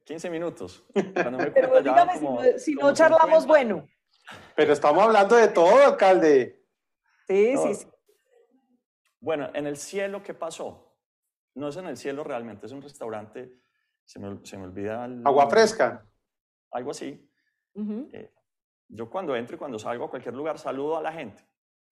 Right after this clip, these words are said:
Speaker 1: Y,
Speaker 2: Ujú.
Speaker 1: y pues hay gente que, que me quiere, hay gente que no me quiere. En Medellín realmente la polarización está muy fuerte,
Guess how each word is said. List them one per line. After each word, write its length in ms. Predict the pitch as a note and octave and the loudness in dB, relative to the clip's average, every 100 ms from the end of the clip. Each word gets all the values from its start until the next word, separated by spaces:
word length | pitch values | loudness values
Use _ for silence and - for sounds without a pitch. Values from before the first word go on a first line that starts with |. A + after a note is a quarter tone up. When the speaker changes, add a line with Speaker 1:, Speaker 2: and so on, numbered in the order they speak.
| _ | _
Speaker 1:
Y, 320 | - A2 G3 F#3+ | -14 -8 -6 -6
Speaker 2:
Ujú. 220 | F#3 - _ _ _ _ _ _ _ _ | -8 -14 _ _ _ _ _ _ _ _
Speaker 1:
y 100 | - | -16
pues 220 | A#2 G#2+ | -12 -12
hay 100 | F#2+ | -12
gente 260 | A2+ D3 - | -12 -14 -12
que, 400 | C#3+ G2 - _ _ _ _ _ _ _ _ _ | -12 -12 -14 _ _ _ _ _ _ _ _ _
que 160 | _ G2 | _ -18
me 140 | F#2 | -18
quiere, 240 | F#2 D#3+ F3+ | -12 -8 -6
hay 60 | |
gente 180 | C3+ C#3+ | -8 -12
que 80 | C3+ | -14
no 60 | G#2+ | -12
me 140 | B2+ | -14
quiere. 520 | - D#3 G#2 - _ _ _ _ | -10 -10 -10 -16 _ _ _ _
En 100 | G#2 | -18
Medellín 640 | G#2 G2 F#2 A#2 C3+ - - | -14 -12 -12 -14 -14 -18 -16
realmente 400 | G#2+ G#2+ A#2+ C3+ | -14 -12 -14 -16
la 100 | A#2 | -14
polarización 460 | G2 F#2 F2+ F#2+ | -14 -14 -16 -18
está 160 | G#2+ A#2+ | -18 -18
muy 140 | B2+ | -16
fuerte, 380 | B2+ A2 A2+ | -12 -14 -14